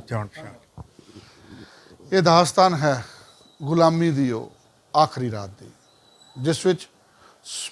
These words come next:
Speaker 2: ਪ੍ਰੋਫੈਸਰ ਸੋਹਣ ਲਾਲ ਪ੍ਰਭਾਕਰ ਹੁਣੀ ਉਸ ਦੌਰ 'ਚੋਂ ਨਿਕਲ ਕੇ ਆਏ। ਪਰਿਵਾਰ ਦੇ ਮੁਖੀ ਨੇ ਆਪਣੇ ਪਿੰਡੇ ਦੇ ਸਭ ਕੁਝ ਹੰਢਾਇਆ। ਟ੍ਰੇਨ 'ਚ ਆਏ, ਆ ਕੇ ਕਹਿੰਦੇ, "ਅੱਤ ਦੀ ਗਰੀਬੀ ਦੇਖੀ, ਪਰ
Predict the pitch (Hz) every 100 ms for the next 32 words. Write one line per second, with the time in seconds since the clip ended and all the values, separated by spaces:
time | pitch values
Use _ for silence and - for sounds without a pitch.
0 | _ 180 147 170 - 151 123 - _ _
1 | - - 190 180 151 131 143 135 131 -
2 | 139 120 117 110 _ _ _ _ 170 175
3 | 117 156 160 156 180 160 151 175 156 156
4 | 156 - _ _ _ _ _ 180 170 165
5 | 170 180 170 185 170 - 151 135 - _
6 | _ _ _ - 170 147 107 _ _ _
7 | 160 156 180 175 - 175 175 190 180 -
8 | 156 143 170 151 147 135 110 - - -
9 | 165 185 175 175 180 196 - - - _
10 | 180 175 190 196 196 202 220 - - 208
11 | 233 220 175 180 151 180 160 - 208 190
12 | 202